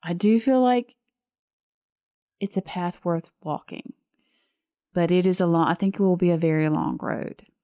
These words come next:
And that honestly is one of my biggest hang-ups when I, um,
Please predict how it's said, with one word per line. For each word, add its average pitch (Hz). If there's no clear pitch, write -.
And 196
that 226
honestly 226
is 190
one 208
of 214
my 190
biggest 175
hang-ups 156
when 180
I, 160
um, 180